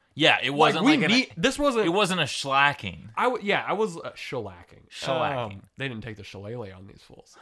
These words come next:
Speaker 2: Um, is that where that phrase comes from?
Speaker 1: I don't know.
Speaker 2: If you're a linguist and you're listening to this podcast, which I have to assume most of our audience is linguists, um,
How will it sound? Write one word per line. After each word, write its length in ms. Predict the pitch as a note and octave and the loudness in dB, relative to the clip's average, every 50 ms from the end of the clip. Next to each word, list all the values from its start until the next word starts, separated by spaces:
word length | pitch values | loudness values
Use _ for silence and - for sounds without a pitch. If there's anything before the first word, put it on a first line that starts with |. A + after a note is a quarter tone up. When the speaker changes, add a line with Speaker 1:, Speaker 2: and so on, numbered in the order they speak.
| - - | -14 -8
Speaker 2:
Um, 760 | D3 D3 D3+ D3+ D3+ D3+ D3+ D3 D3 C#3+ C3+ C3 B2+ B2+ A#2+ - _ _ _ _ _ _ _ _ _ _ _ _ _ | -6 -4 -2 0 0 0 0 -2 -2 -2 -4 -6 -6 -10 -12 -16 _ _ _ _ _ _ _ _ _ _ _ _ _
is 80 | - - | -12 -10
that 160 | F3 G3+ B3+ | -8 -8 -8
where 80 | D4 E4 | -8 -8
that 180 | E4+ D#4 - | -8 -8 -8
phrase 280 | - - G#2+ B2 D#3+ - | -10 -12 -12 -12 -12 -14
comes 240 | - - - G#3 - | -18 -18 -18 -18 -16
from? 300 | F3+ F#3+ A3+ B3+ A#3+ A3+ _ _ _ _ - | -16 -16 -16 -16 -18 -20 _ _ _ _ -14
Speaker 1:
I 140 | - G2+ A2 | -10 -10 -10
don't 100 | A2+ G2 | -10 -10
know. 240 | - - D#2+ D#2 - - _ _ _ _ _ _ _ _ _ _ _ _ _ _ _ _ _ _ | -12 -12 -12 -14 -14 -16 _ _ _ _ _ _ _ _ _ _ _ _ _ _ _ _ _ _
Speaker 2:
If 180 | - C#3 - - | -10 -10 -10 -8
you're 340 | B3+ C#4 C#4 C4+ B3+ A#3 - | -8 -6 -4 -4 -4 -4 -4
a 140 | - D#3 | -2 -4
linguist 680 | C#3+ C3 C#3 C#3 D3 C#3+ B2+ A#2+ A2 G#2 - - - _ _ - | -2 -2 -2 -4 -4 -4 -4 -4 -6 -6 -8 -14 -20 _ _ -14
and 100 | A#2 A2+ | -10 -8
you're 80 | A#2 A#2 | -8 -6
listening 280 | A#2 A2 - A#2 A2 | -8 -8 -10 -14 -16
to 40 | G#2 | -14
this 40 | - A#2+ A#2 | -12 -10 -10
podcast, 460 | A2 G#2+ - B2+ A#2 A2 A2 - - | -10 -10 -10 -10 -10 -10 -10 -12 -14
which 320 | C3 B2+ - - - _ _ _ _ _ _ _ _ _ _ - | -16 -16 -16 -16 -20 _ _ _ _ _ _ _ _ _ _ -16
I 80 | G2+ G2 | -14 -12
have 180 | G#2 G2+ - | -12 -14 -14
to 80 | - G#2 | -16 -18
assume 240 | F#2+ - A2 G#2 G2+ | -16 -14 -14 -12 -12
most 240 | G2+ G2+ G2 - | -12 -12 -12 -14
of 60 | G#2+ G2 | -16 -18
our 100 | F#2 E2+ | -18 -18
audience 340 | F2 F#2 F#2 F2+ F2+ - | -18 -20 -20 -20 -20 -20
is 160 | _ F#2+ F#2+ G2 | _ -20 -20 -20
linguists, 520 | F#2 F#2 F#2 F#2 F2+ E2+ _ _ _ _ _ _ | -20 -20 -18 -20 -20 -20 _ _ _ _ _ _
um, 480 | - A#2+ A#2+ A#2+ A#2+ A#2 A2+ A2 G#2+ | -14 -12 -12 -10 -10 -10 -10 -10 -12